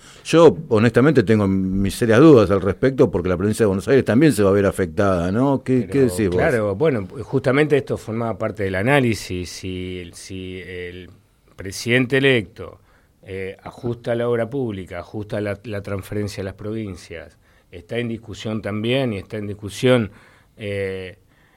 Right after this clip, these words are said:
Speaker 2: eh, la distribución del poder en las cámaras con la, con lo que le toca a cada provincia, y nosotros vamos a tener que defender mucho a nuestro gobernador, eh, de la provincia de Buenos Aires, a Axel,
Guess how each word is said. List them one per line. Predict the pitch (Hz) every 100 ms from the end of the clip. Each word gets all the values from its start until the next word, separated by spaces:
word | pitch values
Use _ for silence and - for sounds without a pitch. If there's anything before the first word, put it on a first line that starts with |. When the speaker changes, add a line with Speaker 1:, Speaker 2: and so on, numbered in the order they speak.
| _ _ _
Speaker 2:
eh, | 98 92 - 65
la | 101
distribución | 101 98 107 104 - 127
del | 117 104
poder | 117 123 120
en | 110
las | 98
cámaras | - 113 95 90 85 - _ _
con | 101 98
la, | 95 92 -
con | - 92 92 92 92 92 101
lo | 107 90
que | 92
le |
toca | 92 107
a | 104
cada | 107 104
provincia, | 107 113 101 98 104 110 151 _ _ _
y | 117
nosotros | 98 - 113 120
vamos | 110 101
a | 95
tener | 95 101
que | 95
defender | 92 - 95
mucho | 98 127 113
a |
nuestro | 92 87 92
gobernador, | 92 90 92 95 107 113 123 _ _ _ _
eh, | 104 95
de | 95
la | 92 90
provincia | 98 101 92
de | 95
Buenos | 95 95
Aires, | 135 147 135 98
a | 92
Axel, | 104 104 - 117 127